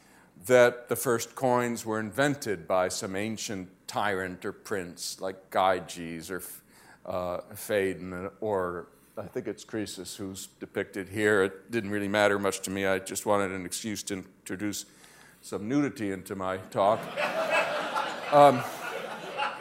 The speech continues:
but, um, but in fact,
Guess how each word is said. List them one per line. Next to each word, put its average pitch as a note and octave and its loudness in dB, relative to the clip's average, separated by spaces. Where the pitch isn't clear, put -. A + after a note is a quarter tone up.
but, E3 8
um, D#3 10
but F#3+ 12
in F#3+ 6
fact, B3 8